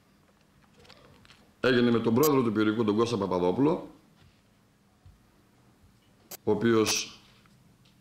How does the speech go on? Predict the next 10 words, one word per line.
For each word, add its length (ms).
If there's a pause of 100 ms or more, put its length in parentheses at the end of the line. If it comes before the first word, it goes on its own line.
(1300)
όπως 280
όλοι 120
ξέρετε, 720 (1900)
ηγείται 380
της 200
ομάδας 300
τα 100
τελευταία 320
τέσσερα 300
χρόνια 480